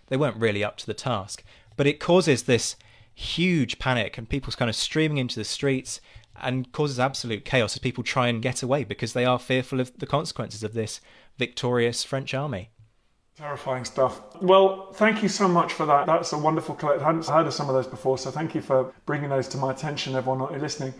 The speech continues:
Speaker 2: Where can people get to grips with this project and hear more of these sources?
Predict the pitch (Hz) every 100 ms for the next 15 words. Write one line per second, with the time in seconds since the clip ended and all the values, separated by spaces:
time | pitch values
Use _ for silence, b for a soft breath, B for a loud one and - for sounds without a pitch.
0 | B 165 202 214 214 202 202 202 - 185
1 | 175 170 165 - 175 180 - 175 170 160
2 | 151 139 - 180 151 139 139 139 147 139
3 | 139 139 131 135 127 - - 123 - 107
4 | -